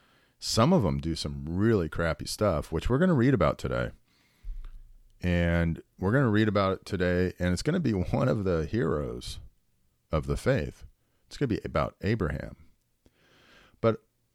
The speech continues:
remember this, that the writer of Romans says in verse seven, chapter seven, verse twenty-one, "So I find this law at work.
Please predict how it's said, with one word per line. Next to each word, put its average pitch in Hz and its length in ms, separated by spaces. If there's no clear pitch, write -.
remember 151 460
this, 87 720
that 120 140
the 123 100
writer 170 400
of 104 160
Romans 92 920
says 80 680
in 92 240
verse 101 300
seven, 92 500
chapter 110 320
seven, 87 380
verse 85 260
twenty-one, 85 640
"So 107 140
I 107 80
find 131 320
this 143 180
law 104 300
at - 140
work. - 480